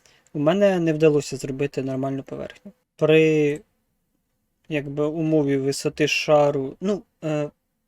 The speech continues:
наскільки я розумію, ось тут, якщо на-, навести,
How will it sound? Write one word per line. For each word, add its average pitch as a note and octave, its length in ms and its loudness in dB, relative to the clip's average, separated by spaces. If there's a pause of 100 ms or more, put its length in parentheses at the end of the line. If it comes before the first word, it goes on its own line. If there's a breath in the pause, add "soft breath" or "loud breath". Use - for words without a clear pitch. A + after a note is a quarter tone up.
(420)
наскільки E3 420 -6
я E3 100 2
розумію, F#3+ 560 -2 (360)
ось - 220 -16
тут, - 360 -20 (360)
якщо D3+ 280 -4
на-, D3+ 160 -2
навести, D3 1040 -2